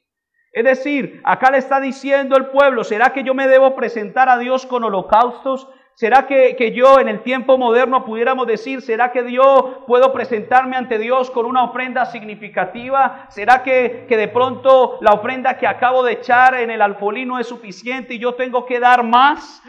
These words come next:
¿Será que yo tengo que sacar no el diez por ciento, sino el veinte, el treinta o el cincuenta? ¿Será que es que yo tengo no solamente que venir un domingo a la iglesia, sino que tengo que venir un jueves, un viernes o cada vez que haya actividad? ¿Será que eso es lo que yo tengo que hacer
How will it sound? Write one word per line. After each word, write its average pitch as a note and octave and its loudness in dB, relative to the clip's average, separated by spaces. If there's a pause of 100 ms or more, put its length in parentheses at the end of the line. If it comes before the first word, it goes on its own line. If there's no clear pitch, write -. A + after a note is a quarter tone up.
(120)
¿Será A#3+ 2
que C4 -6
yo B3+ -2
tengo C4 -2
que B3+ -2
sacar B3+ 2
no B3+ 0
el B3+ -2
diez B3+ 0
por A#3+ -4
ciento, B3+ -6
sino A3+ -6
el B3 -6
veinte, B3 -4
el A#3 -4
treinta B3 -8
o A#3 -2
el A3 -6
cincuenta? A#3+ -4
¿Será B3+ 2
que C#4 -8
es C4+ -10
que C4+ -8
yo C4+ -4
tengo C4+ -2
no C4 0
solamente C4 -4
que C4 -4
venir B3+ -4
un C4 -6
domingo C4 -2
a B3+ 0
la A3 -2
iglesia, C4 -4
sino A#3+ -8
que A#3+ -10
tengo C4 -4
que B3+ -4
venir B3 -6
un A#3+ -6
jueves, B3+ 0
un B3 -12
viernes B3+ -4
o A3+ -2
cada B3 0
vez B3+ -6
que B3 -4
haya B3 0
actividad? A3 -4
¿Será A#3+ -4
que B3 -4
eso C4+ -8
es C4+ -4
lo B3+ -2
que A#3 -8
yo A3+ -10
tengo B3 -10
que B3 -6
hacer G#3+ -10